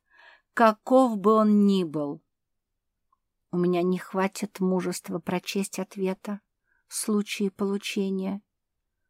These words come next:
Чувствую, что не могу. Пусть уж лучше сестры. Четырнадцатое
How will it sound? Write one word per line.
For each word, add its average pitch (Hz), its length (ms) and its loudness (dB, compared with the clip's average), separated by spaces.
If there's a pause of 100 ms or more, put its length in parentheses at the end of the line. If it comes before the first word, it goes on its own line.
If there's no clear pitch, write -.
(220)
Чувствую, 208 680 -4
что - 300 -6
не 196 320 2
могу. 190 760 -2 (1000)
Пусть - 400 -4
уж 220 180 -4
лучше 214 760 -2 (440)
сестры. 190 920 -4 (2000)
Четырнадцатое 185 1040 -2